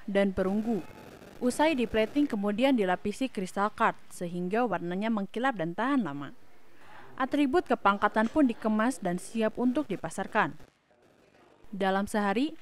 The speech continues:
Acep bisa memproduksi sebanyak seratus pasang pangkat yang melibatkan sembilan orang karyawan. Dengan jam kerja mulai dari pukul setengah delapan pagi hingga pukul empat sore. Harga jual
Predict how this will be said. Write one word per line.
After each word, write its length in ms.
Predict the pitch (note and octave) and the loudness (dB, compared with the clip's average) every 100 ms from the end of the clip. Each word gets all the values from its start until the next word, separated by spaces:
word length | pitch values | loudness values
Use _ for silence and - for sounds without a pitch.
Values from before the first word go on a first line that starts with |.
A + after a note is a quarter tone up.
| - | -2
Acep 400 | C4 - E4+ - | 0 2 2 2
bisa 240 | C#4 D4+ | 0 2
memproduksi 720 | C4 B3+ G#3+ G#3 G#3 - C4 A#3+ | 4 4 4 2 0 -2 -4 -2
sebanyak 400 | G#3+ A3 A3 - | 0 2 2 0
seratus 400 | A3 G#3 G#3 - | 0 0 -2 -2
pasang 320 | G3 G3 F#3 | -4 -4 -2
pangkat 400 | G3+ G#3+ C#4+ D4 | -2 0 0 0
yang 160 | G#3 | -2
melibatkan 560 | F#3 F#3 F#3+ - C#4 D4+ | -2 0 0 2 2 2
sembilan 240 | B3 F3+ | 2 -2
orang 320 | - A3 B3+ G3 | 0 0 0 -2
karyawan. 560 | E3 E3+ G#3 G3+ D3 - - - - - - - - | -4 0 2 2 0 -12 -16 -16 -16 -16 -16 -16 -6
Dengan 400 | F#3+ F#3+ F#3+ F#3+ | -2 0 0 0
jam 160 | F#3+ F#3 | 0 -2
kerja 320 | G3+ F#3+ C#4 | -4 2 6
mulai 240 | C4 F#3+ | 6 4
dari 240 | F3 F3 F3 | 2 0 -2
pukul 320 | F3+ - F#3 | -4 -2 -4
setengah 320 | - C4 D4+ | 2 4 6
delapan 320 | C4 C4+ C4+ | 4 2 2
pagi 320 | C4+ B3+ C#4 - | 2 2 0 -2
hingga 320 | F#3+ E3+ E3+ | -4 -2 -2
pukul 400 | A#3+ - A#3+ F#3 | 0 4 4 4
empat 240 | E3+ - | -2 -2
sore. 260 | F#3+ G#3+ F3 - _ _ _ _ _ _ _ _ - | 2 2 2 -4 _ _ _ _ _ _ _ _ -8
Harga 320 | - A#3+ A#3+ | -2 2 4
jual 240 | A3+ A#3+ | 6 8